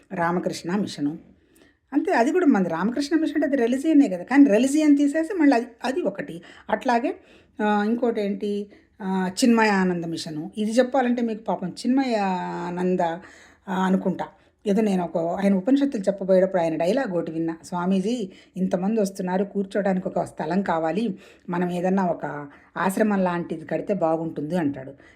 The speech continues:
"ఎవరికి ఇంట్రెస్ట్ ఉంటే వాళ్ళు వచ్చి చేసుకుంటారయ్యా, ఎందుకు ఈ ఆశ్రమాలు వద్దు?" అంటాడు. "లేదు, అందరు అడుగుతున్నారు" అంటే అప్పుడు ఆయన ఒక సమాధానం చెప్తాడు. నేను ఒక వీడియోలో విన్నట్టు నాకు మంచి గుర్తుంది. "కానివ్వండి,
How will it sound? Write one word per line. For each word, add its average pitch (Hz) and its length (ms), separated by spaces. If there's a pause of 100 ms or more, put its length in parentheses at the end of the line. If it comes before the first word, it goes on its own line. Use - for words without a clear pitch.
(120)
"ఎవరికి 165 340
ఇంట్రెస్ట్ 196 320
ఉంటే 202 160
వాళ్ళు 175 220
వచ్చి 190 240
చేసుకుంటారయ్యా, 175 600
ఎందుకు 190 400
ఈ - 20
ఆశ్రమాలు 160 520
వద్దు?" 151 260
అంటాడు. 147 360 (340)
"లేదు, 180 260
అందరు 190 320
అడుగుతున్నారు" 175 640
అంటే 180 200
అప్పుడు 220 180
ఆయన 160 160
ఒక 147 100
సమాధానం 196 580
చెప్తాడు. 147 400
నేను 175 240
ఒక 151 200
వీడియోలో 226 360
విన్నట్టు 185 340
నాకు 156 220
మంచి 180 300
గుర్తుంది. 160 400 (420)
"కానివ్వండి, 262 460